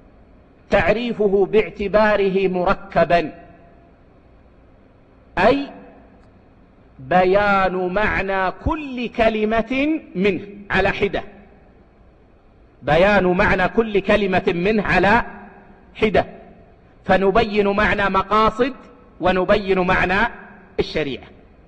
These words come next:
والأمر الثاني تعريفه باعتباره لقبا على العلم. ونبدأ بالأمر الأول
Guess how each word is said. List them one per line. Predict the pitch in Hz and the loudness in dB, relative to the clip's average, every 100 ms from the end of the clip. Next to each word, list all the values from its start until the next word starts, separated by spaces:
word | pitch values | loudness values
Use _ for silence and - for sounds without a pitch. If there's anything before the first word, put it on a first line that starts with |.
| - _ - _ - - _ - | -20 _ -20 _ -20 -20 _ -2
والأمر | 175 202 - 285 277 | 2 2 2 0 0
الثاني | - - 214 185 175 220 254 - - - - - - | 0 0 2 2 0 -4 -6 -14 -20 -20 -20 -20 -4
تعريفه | 202 175 208 262 254 214 220 220 | 0 2 0 -2 -4 0 2 2
باعتباره | 185 202 190 220 202 254 247 233 214 220 | 0 -2 -4 -4 0 2 0 -2 -4 -2
لقبا | 214 254 240 233 240 254 233 | 0 0 2 2 2 0 0
على | 214 208 | 2 2
العلم. | 196 170 196 135 - - - - - - - _ _ _ _ _ - _ _ - _ _ _ _ _ _ _ _ _ _ _ _ _ _ _ _ _ _ _ _ _ _ _ _ _ _ _ _ _ _ - - | 2 2 0 0 -10 -18 -20 -20 -20 -20 -20 _ _ _ _ _ -20 _ _ -20 _ _ _ _ _ _ _ _ _ _ _ _ _ _ _ _ _ _ _ _ _ _ _ _ _ _ _ _ _ _ -20 -4
ونبدأ | 175 208 254 220 220 | -2 0 0 2 2
بالأمر | 202 202 214 214 180 | 4 2 2 0 0
الأول | 170 202 196 143 | 0 -2 -2 -6